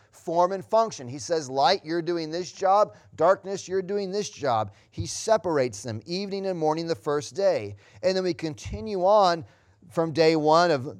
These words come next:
we see these same kind of phrases coming up. There's this "let this be" language,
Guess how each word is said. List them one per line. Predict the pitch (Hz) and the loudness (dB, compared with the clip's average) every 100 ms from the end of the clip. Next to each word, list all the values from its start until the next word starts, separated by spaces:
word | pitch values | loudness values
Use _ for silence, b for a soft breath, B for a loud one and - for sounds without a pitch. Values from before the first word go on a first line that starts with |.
| 170 | -12
we | 160 151 | -6 -4
see | - 233 | -4 -6
these | 214 170 | -6 -8
same | - 202 208 220 | -8 -4 -4 -4
kind | 180 185 165 | -6 -4 -4
of | |
phrases | 104 156 160 165 131 127 107 - _ | -4 0 2 0 -2 -8 -10 -14 _
coming | - 143 131 | -10 -6 -4
up. | 120 87 - _ _ _ _ _ _ - | -4 -4 -8 _ _ _ _ _ _ -8
There's | 135 151 104 | -2 -2 -2
this | 143 107 | -6 -6
"let | 117 165 170 165 | 2 2 2 -2
this | 156 127 | -4 -6
be" | 120 165 196 214 185 | -8 -6 -4 -6 -6
language, | 175 185 185 202 208 - | -4 -2 0 0 0 -2